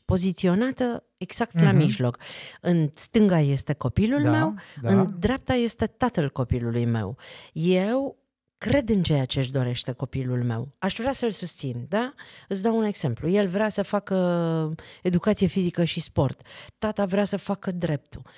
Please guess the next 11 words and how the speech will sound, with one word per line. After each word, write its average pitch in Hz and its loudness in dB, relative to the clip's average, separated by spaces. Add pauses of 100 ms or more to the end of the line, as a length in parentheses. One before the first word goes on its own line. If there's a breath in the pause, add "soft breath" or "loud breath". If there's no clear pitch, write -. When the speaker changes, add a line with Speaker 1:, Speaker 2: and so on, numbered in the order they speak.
(160 loud breath)
Speaker 1:
Tata 208 -2
are 233 2
niște 220 2
argumente 139 0
pentru 123 -6
asta. - -12
Copilul 185 -2
are 165 0
propriile 147 -2
lui 135 0
argumente. 131 -2